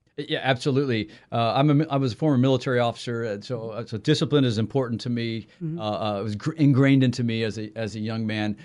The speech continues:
Speaker 1: We'll put all of our discipline and effort to be successful in the world,
Speaker 2: Yeah.
Speaker 1: to be successful. I was a fighter. I put, I had tons of discipline. I had super rigor discipline
Speaker 2: Mm-hmm.
Speaker 1: when it came to fighting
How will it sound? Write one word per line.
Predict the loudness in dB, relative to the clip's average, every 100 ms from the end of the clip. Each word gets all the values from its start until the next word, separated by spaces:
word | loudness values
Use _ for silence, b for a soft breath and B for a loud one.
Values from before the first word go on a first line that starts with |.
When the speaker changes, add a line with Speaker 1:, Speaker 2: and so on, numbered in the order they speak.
| B
Speaker 1:
We'll | -2
put | 2 0
all | 2 0 2
of | 2
our | 2
discipline | 2 0 0 -2
and | 0
effort | 0 -2 -4
to | -10
be | -8 -8
successful | -8 -2 -2 0
in | -4
the | -4
world, | 0 2 2 0 0
Speaker 2:
Yeah. | 0 0
Speaker 1:
to | -4
be | -4
successful. | -2 0 2 2 2
I | 0
was | -2
a |
fighter. | -6 0 2 2 0 B B -4
I |
put, | -2 -2
I | 0
had | -2 -2
tons | 2 2
of | 2
discipline. | -2 -4 -4 -6
I | -4
had | -6 -8
super | -12 -8 -6 -2 -2
rigor | 2 0 0
discipline | 0 0 0 0 -2
Speaker 2:
Mm-hmm. | -4
Speaker 1:
when | -8
it | -4
came | 0 0
to | 0 -4
fighting | 0 0 0 -2